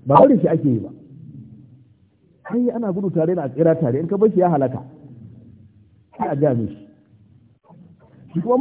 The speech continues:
manzo Allah sallallahu alaihi wasallam da aka gaya mishi, kaga shi yana kan gaskiya ne fa. Sayyidina Umar shine da kuskure.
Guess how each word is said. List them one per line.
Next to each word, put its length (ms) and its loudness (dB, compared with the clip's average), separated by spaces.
manzo 100 4
Allah 180 6
sallallahu 200 4
alaihi 80 2
wasallam 160 0
da 60 4
aka 100 2
gaya 180 4
mishi, 200 0
kaga 300 0
shi 60 -4
yana 180 2
kan 120 0
gaskiya 320 2
ne 80 2
fa. 180 -2
Sayyidina 320 0
Umar 220 0
shine 160 2
da 100 0
kuskure. 380 0